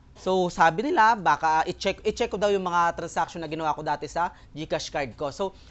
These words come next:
okay, let's say nagamit ko nga. Okay, nagamit ko sa mga website in which alam ko, ah, na secure yung website. Okay, may S S L cer-, certificate, alam ko yun. Dapat, pag may ganon, secure yung mga website talaga na, ano natin, na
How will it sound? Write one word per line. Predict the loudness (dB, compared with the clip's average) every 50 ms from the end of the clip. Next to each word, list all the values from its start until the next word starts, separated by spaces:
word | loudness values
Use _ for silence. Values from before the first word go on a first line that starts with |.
| -10 -2
okay, | 0 0 2 2 2 0 0
let's | 0 -2 -4 -4
say | -4 -4 -4 -4
nagamit | 0 2 2 2 2 0 -4 -8
ko | -6 -6 -4 -2
nga. | -2 -4 -4 -6 -14 -20 -14 -10
Okay, | -8 -6 -4 -4
nagamit | -4 -2 -2 -2 -2 -2 -4 -8
ko | -8
sa | -8 -8 -8
mga | -8 -6 -4 -6 -6 -8 -10 -20 -20 -20 -20 -20 -20 -20 -20 -14
website | -6 0 2 2 2 2 2 2 2 2 2 2 -2
in | -4 -4 -4
which | -4 -4 -4 -2
alam | 0 0 0 0 0 0
ko, | 2 6 6
ah, | 6 6
na | 4 0 -6
secure | -6 -8 -8 -2 0 2 4 4
yung | 4 2 2
website. | 0 0 -2 0 2 2 2 2 0 -4 -12 -18 -18 -16 -16 -16 -16 -18 -20 -20 -20 -20 -20 -18 -10 -6
Okay, | -6 -2 0 2 2 2
may | 2 2 0 -2 0 0
S | -2 -2 -2 -2
S | -4 -6 -6 -4 -2
L | 0 0 0
cer-, | 0 -2 -4 -4 -2
certificate, | 0 0 0 2 0 -2 -2 -2 0 0 0 0 0 -2
alam | -2 -2 -2 -2
ko | 0 0
yun. | 2 2 0 -2 -6 -12 -20 -20 -20 -20 -16 -2
Dapat, | 2 4 6 6 6 8 8 6 6 4 0 -20 -20 -20 -20 -20 -20 -20 -20 -20 -20 -20 -20 -20 -20 -20 -14 -8
pag | -6 -4 -2 0
may | 0
ganon, | 0 0 0 0 -2 -4 -4
secure | -6 -6 -4 -4 -4
yung | -2 -2 -2
mga | -2 0 0 0
website | 0 0 -2 -2 -2
talaga | -2 -2 -2 0 0 0 0 0
na, | 0 0 0 2 2 2 0 0 -2
ano | -4 -6
natin, | -4 -4 -4 -4 -2 -4 -4 -4
na | -4 -4